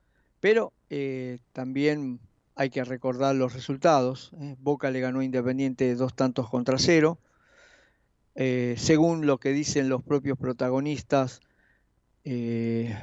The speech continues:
por el momento hoy es el último partido que dirige, eh, Monzón. Lo vamos a, a averiguar después a ver,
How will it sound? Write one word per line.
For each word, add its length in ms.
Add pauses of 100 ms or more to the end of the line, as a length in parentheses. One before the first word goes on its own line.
(160)
por 160
el 100
momento 500
hoy 260
es 180
el 100
último 300
partido 500
que 320
dirige, 840 (440)
eh, 240
Monzón. 840 (840)
Lo 1000
vamos 480
a, 460 (460)
a 500 (280)
averiguar 600
después 380
a 40
ver, 320